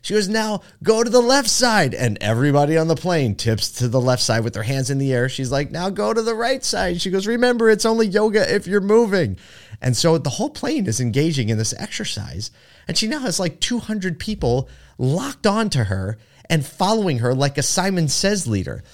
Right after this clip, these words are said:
And then she says the, the most brilliant line. She says, "All right, now I need you to reach down and everybody touch your toes. Take advantage of all that extra leg room." And she goes,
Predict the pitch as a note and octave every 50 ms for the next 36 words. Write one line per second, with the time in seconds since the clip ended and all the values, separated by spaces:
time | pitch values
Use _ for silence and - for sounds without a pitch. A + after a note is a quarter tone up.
0 | - - _ - _ _ - C3 C#3+ G3+ C4 D#4+ C#4+ A3 - A#3+ G3+ - - F#3+
1 | E3+ E3+ E3+ D3+ C#3 - - F#2+ C3 B2 - A#2+ C3 C3 C#3 C#3+ A#2 A#2 G#2 C#3
2 | D#3 F3 F3 E3+ C#3+ G2 G2+ F#2 F2 F#2 G2 G2+ - - D#3+ D#3 C#3+ C#3 D3 B2+
3 | A#2 A#2 A2+ - - - _ _ _ _ _ - C#3+ E3+ G3+ G3+ F#3+ E3 F3+ F3
4 | F3 F#3 G3 G#3 G#3+ F3+ G3+ G3 F#3 F3 E3+ F#3+ A3 A#3+ B3+ G3+ - - - G#3+
5 | G#3+ A3 A3+ A3+ G3+ F#3+ F#3+ G#3 G#3+ A#3+ A#3+ G#3 A#3 A#3+ A#3 A3+ - - - G3
6 | G#3 - - A#3 A3+ - - A3+ B3 B3 A#3+ A#3 - - A#3 G#3+ G3+ G#3+ E3+ A#3+
7 | A#3+ C4 B3+ B3 A3 G3+ A#3+ F3+ D#3+ A3+ A#3 B3 B3+ A#3 A3+ A3+ G#3 G3 - -
8 | A3+ B3 A#3 - - - A3 G#3 G3 G3 G#3 A3 A#3 B3 B3 G3+ G#3+ A#3+ A#3+ B3
9 | B3+ B3+ B3 A#3+ G#3+ - - - - C3 C#3+ C3+ -